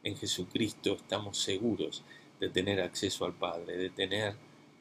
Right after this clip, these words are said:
acceso a la salvación, de tener seguridad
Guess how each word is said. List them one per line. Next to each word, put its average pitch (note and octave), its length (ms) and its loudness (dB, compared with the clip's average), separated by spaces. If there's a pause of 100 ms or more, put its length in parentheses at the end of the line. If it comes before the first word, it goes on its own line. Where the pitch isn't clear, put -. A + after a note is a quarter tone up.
acceso - 680 2 (360)
a A2 80 6
la G2 140 2
salvación, F2+ 680 -2 (680)
de G2 100 2
tener G2 360 2
seguridad F2+ 840 4